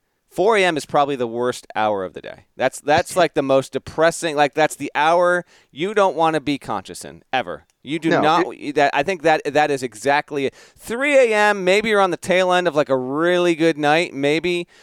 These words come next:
Speaker 1: um, or, or, you know, it's, it's, it's, it's a Matchbox Twenty song. I, I must be lonely, but four A M, you're in some trouble there. I, yeah, I don't, I don't think that there's anything good that can really happen for anybody at about four A M.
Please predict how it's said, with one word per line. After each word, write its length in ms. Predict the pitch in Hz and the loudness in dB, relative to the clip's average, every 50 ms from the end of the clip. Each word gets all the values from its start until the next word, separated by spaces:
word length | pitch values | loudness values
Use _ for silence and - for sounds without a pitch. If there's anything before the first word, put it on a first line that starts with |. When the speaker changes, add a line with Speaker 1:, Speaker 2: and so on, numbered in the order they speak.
| _ _ _ | _ _ _
Speaker 1:
um, 640 | - - 139 139 135 135 131 123 120 120 113 113 110 - | -4 0 2 4 4 4 4 2 2 0 -2 -6 -8 -4
or, 480 | - 139 139 135 131 127 123 120 113 - - | 0 2 2 4 4 2 2 0 -2 -4 -8
or, 400 | - 65 - - - - 90 - _ - | -12 -12 -12 -12 -14 -16 -20 -20 _ -18
you 100 | 78 123 | -14 -12
know, 160 | 139 120 113 | -10 -10 -10
it's, 160 | 113 117 - - | -10 -12 -12 -10
it's, 340 | - 123 143 - - - - - | -10 -10 -8 -8 -10 -12 -10 -10
it's, 160 | 127 - - | -10 -8 -6
it's 180 | 117 107 - | -6 -6 -6
a 40 | - | -4
Matchbox 340 | 127 127 - - 156 160 - | -4 -2 0 0 0 0 0
Twenty 220 | - 170 175 175 185 | 0 0 0 0 2
song. 420 | - 202 190 185 196 226 214 208 - | 2 2 2 2 2 -2 -6 -12 -6
I, 180 | - 135 139 143 | -4 -2 0 0
I 140 | 131 127 | 0 0
must 220 | 139 139 147 143 - | 2 0 0 0 0
be 100 | 165 156 | -2 0
lonely, 320 | 147 147 151 160 180 190 | 0 0 -2 -2 -4 -4
but 220 | 160 - 160 147 - | 0 0 0 0 0
four 300 | - 220 254 311 320 294 | 0 0 4 4 4 6
A 160 | 254 214 196 | 6 4 4
M, 380 | 190 180 165 151 139 135 127 - _ _ _ _ _ _ _ _ _ _ _ _ _ _ | 4 4 4 2 2 -2 -4 -6 _ _ _ _ _ _ _ _ _ _ _ _ _ _
you're 360 | - - - - 147 190 - | -20 -20 -16 -10 -8 -6 -6
in 60 | 233 | -6
some 140 | - 180 156 | -6 -8 -6
trouble 280 | - 139 117 101 90 78 | -2 -2 -2 -2 -2 -8
there. 200 | - - 110 - - | -10 -12 -12 -6 -2
I, 220 | 123 143 139 117 | -2 -2 -2 -2
yeah, 200 | 123 151 139 131 | -2 0 0 0
I 40 | - | 0
don't, 160 | - - - - | -2 -6 -8 -6
I 100 | - 160 | -4 -4
don't 160 | 185 196 185 | -6 -6 -6
think 180 | 202 180 - | -8 -8 -4
that 180 | - 147 135 - | -2 -4 -2 -2
there's 160 | 143 139 - | -4 -4 -4
anything 440 | - 135 165 175 170 - 160 156 143 | -4 -4 -4 -4 -6 -6 -8 -8 -6
good 200 | 123 135 139 120 | -4 -4 -4 -4
that 80 | 123 - | -4 -6
can 120 | - 123 | -8 -10
really 220 | 123 123 117 113 | -10 -8 -8 -6
happen 320 | 113 117 113 - - 107 104 | -4 -4 -4 -6 -8 -12 -12
for 160 | - 110 107 | -10 -10 -8
anybody 320 | 107 107 98 90 90 87 | -8 -8 -8 -8 -8 -8
at 60 | 85 85 | -8 -8
about 180 | 82 69 - | -10 -10 -12
four 200 | - 92 85 67 | -12 -14 -14 -14
A 40 | 60 | -16
M. 160 | 52 50 - | -18 -20 -20